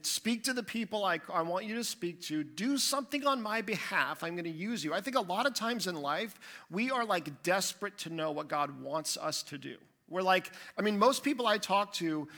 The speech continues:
are like, "I just don't know what he wants me to do, but I would give anything to know, like, what is the right path that I'm supposed to be on? What is the right thing that I'm supposed to do?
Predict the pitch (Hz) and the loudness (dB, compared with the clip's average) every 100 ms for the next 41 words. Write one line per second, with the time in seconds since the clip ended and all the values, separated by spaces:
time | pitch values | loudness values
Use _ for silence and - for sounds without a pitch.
0 | - 180 175 175 165 - 180 175 139 220 | -4 2 6 6 6 4 2 4 2 0
1 | - 165 185 185 180 151 139 147 214 285 | -2 -2 2 2 2 -4 -2 0 0 -2
2 | 90 - - _ _ 147 170 175 180 180 | -6 -10 -20 _ _ -2 0 2 0 0
3 | 185 170 135 151 202 226 - - - 208 | 0 -2 0 0 0 -2 -10 -4 4 6
4 | 233 226 196 185 233 277 214 190 170 - | 6 2 2 2 2 2 -2 -4 -4 -6
5 | 151 170 185 143 131 147 147 - - 151 | -4 -2 0 -2 -2 -4 -4 -10 -20 -8
6 | 220 262 220 208 196 185 - 160 160 151 | -4 0 0 0 0 -2 -6 -6 -6 -6
7 | - 147 147 - 143 - 139 143 131 202 | -6 -6 -6 -8 -8 -10 -8 -8 -6 -4
8 | 254 269 233 220 - 214 214 185 160 165 | -4 -2 -2 -2 -2 0 0 0 -2 -2
9 | 170 180 165 185 170 160 | -4 -6 -6 -6 -2 -4